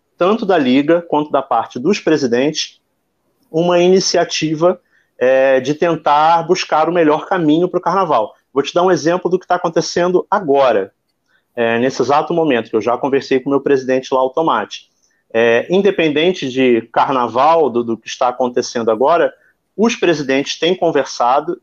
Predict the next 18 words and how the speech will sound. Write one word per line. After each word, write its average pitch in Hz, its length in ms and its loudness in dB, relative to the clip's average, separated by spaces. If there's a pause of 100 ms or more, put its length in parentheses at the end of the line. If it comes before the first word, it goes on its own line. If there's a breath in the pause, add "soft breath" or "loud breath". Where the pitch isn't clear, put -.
(120)
e 202 220 -2
já 190 160 0
fizeram, 156 560 0
gravaram 135 500 2
em 151 120 0
conjunto 143 520 -4
uma 135 120 -2
mensagem 131 720 -2 (400)
pra 147 180 2
disponibilizar 143 760 0
nas 123 160 0
redes 123 220 -2
sociais, 120 560 0
pra - 160 -4
que 117 100 -6
todos 139 220 -6
possam 120 380 -4
ver, 123 340 0